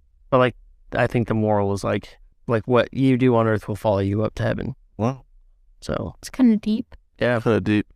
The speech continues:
Speaker 1: But, like, I mean, you, you said religious book, and that's what it reminded me
Speaker 2: Yeah,
Speaker 1: of.
Speaker 2: kinda deep. Like, your squats today at the gym.
Speaker 1: Dude, they were. They were. My legs were shaking. It's bad. It's
Speaker 2: Really?
Speaker 1: good. Yeah.
Speaker 2: I've been, I've been starting doing these things where I, like, stop,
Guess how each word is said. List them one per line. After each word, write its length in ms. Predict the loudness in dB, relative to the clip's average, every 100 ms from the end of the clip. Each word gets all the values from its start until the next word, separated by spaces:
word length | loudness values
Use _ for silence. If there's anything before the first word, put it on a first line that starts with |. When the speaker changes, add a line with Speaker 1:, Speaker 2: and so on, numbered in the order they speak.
| -20 _ _
Speaker 1:
But, 120 | 2
like, 220 | 4 2
I 40 | -2
mean, 160 | -2
you, 180 | 0 -2 -2
you 100 | 0
said 160 | 2
religious 340 | 2 2 0 -2
book, 200 | -8 -4
and 120 | -2
that's 220 | -2 -4
what 80 | -10
it 80 | -10
reminded 280 | -8 -8 -4
me 60 | -2
Speaker 2:
Yeah, 120 | -2
Speaker 1:
of. 120 | -4 -14
Speaker 2:
kinda 260 | 0 2 2
deep. 260 | 2 0
Like, 340 | 2 2 0 -14
your 180 | -6 -4
squats 420 | -4 2 2 2
today 260 | -4 -2 0
at 120 | -2
the 60 | -6
gym. 300 | -6 -4 -6 _ -6
Speaker 1:
Dude, 200 | -4 -2
they 80 |
were. 280 | 0 0 -2 -6 _ _ -20 _ -20 _
They 120 | -4 0
were. 200 | 0 2
My 100 | 4
legs 220 | 2 2
were 100 | -4
shaking. 380 | -2 -4 -6 -10 -16 -20 -20 -20 -20 -12
It's 120 | -2
bad. 320 | 0 0 -2 -10 _ -20
It's 160 | -4 -2
Speaker 2:
Really? 20 |
Speaker 1:
good. 300 | 2 2 2 -4 -6
Yeah. 240 | -4 -4 -6 _ _ _ _ _ -20 _ _ _ _ -2
Speaker 2:
I've 100 | 0
been, 120 | 0
I've 120 | 0 0
been 80 |
starting 300 | 0 2 2
doing 180 | 2 2
these 180 | 2 0
things 420 | -2 0 0 -2
where 160 | 0 2
I, 40 |
like, 200 | 2 0
stop, 520 | -6 -8 -2 0 0